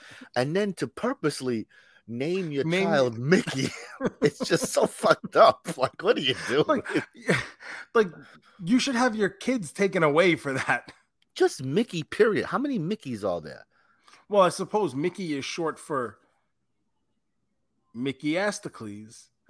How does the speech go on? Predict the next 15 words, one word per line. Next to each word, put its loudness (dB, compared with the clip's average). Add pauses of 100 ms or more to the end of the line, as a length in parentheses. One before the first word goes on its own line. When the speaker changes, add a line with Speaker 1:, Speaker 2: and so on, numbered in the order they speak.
(200)
Speaker 1:
<laughs> -14
I 8
was 6
waiting. 6
I'm 2
like, 6
"Where 6
is 2
this 2
going?" 4
<laughs> -20 (1040)
What 0
is -4
Mickey -4
short 0